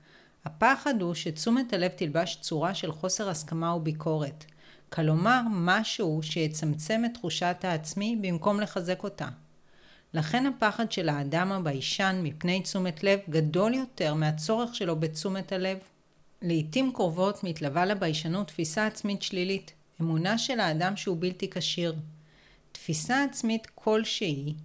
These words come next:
היא אגו, חיובית, "אני הכי טוב", או שלילית, "אני לא טוב".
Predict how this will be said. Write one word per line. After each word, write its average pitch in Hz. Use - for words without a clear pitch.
היא 214
אגו, 170
חיובית, 151
"אני 156
הכי 156
טוב", 147
או 180
שלילית, 247
"אני 180
לא 208
טוב". 131